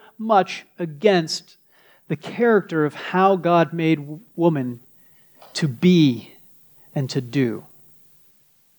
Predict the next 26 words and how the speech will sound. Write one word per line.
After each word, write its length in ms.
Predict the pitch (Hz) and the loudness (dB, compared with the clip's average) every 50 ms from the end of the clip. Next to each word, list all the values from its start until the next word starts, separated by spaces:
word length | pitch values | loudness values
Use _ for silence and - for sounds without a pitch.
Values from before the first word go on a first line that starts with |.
| _ _ _ _ _ _ _ _ _ _ _ _ _ _ _ _ _ _ _ _ _ _ _ _ _ _ _ _ _ _ _ _ _ _ _ _ _ _ _ _ _ _ _ _ _ - - | _ _ _ _ _ _ _ _ _ _ _ _ _ _ _ _ _ _ _ _ _ _ _ _ _ _ _ _ _ _ _ _ _ _ _ _ _ _ _ _ _ _ _ _ _ -16 -8
If 180 | - 156 - - | -8 -8 -4 0
we 160 | 170 175 160 | 2 2 2
miss 540 | 151 160 170 185 185 180 185 - - - - - _ _ _ _ _ _ _ _ _ _ _ _ _ _ _ | 2 2 4 4 4 4 2 -2 -8 -10 -12 -16 _ _ _ _ _ _ _ _ _ _ _ _ _ _ _
the 120 | - 156 139 | -8 -8 -8
fact 560 | - - 160 151 147 143 - - - - - | -2 0 2 2 2 2 0 -6 -16 -10 -6
that 200 | 147 135 - _ | -6 -6 -6 _
part 300 | - - 175 180 180 170 | -10 0 2 2 4 2
of 100 | 151 135 | 0 -4
the 100 | 160 147 | -6 -4
reason 420 | 151 160 160 160 143 151 147 131 | 0 2 2 2 2 0 -8 -10
that 100 | 135 - | -10 -6
Athaliah 840 | - - 156 156 - 156 151 139 143 143 151 151 143 135 123 120 - _ _ _ _ _ _ _ _ | -2 0 0 0 0 -2 -4 -2 0 0 2 0 0 0 -2 -4 -8 _ _ _ _ _ _ _ _
is 140 | 185 151 - | -6 -6 -6
such 220 | - - 156 - | -4 -6 -6 -6
a 60 | 147 | -8
good 260 | 127 - 170 156 139 120 | -6 -4 -4 -4 0 2
bad 300 | 143 139 143 151 147 - | 4 4 4 4 2 2
guy 140 | 151 131 | 2 2
is 160 | 127 127 117 - | 2 2 0 -4
because 280 | 139 127 - 151 135 | -12 -12 -10 -12 -12
she's 240 | - - - 139 127 | -10 -12 -12 -10 -10
a 40 | 131 | -10
woman 440 | 113 120 127 143 165 170 185 196 208 | -12 -10 -6 -4 0 2 2 0 0
acting 440 | 208 196 196 190 - - 190 185 | 2 0 0 0 -2 -6 -6 -4
this 220 | 185 185 180 185 - | -2 -4 -4 -4 -4
way, 300 | 202 196 196 202 208 208 | -2 -2 0 -2 -2 -6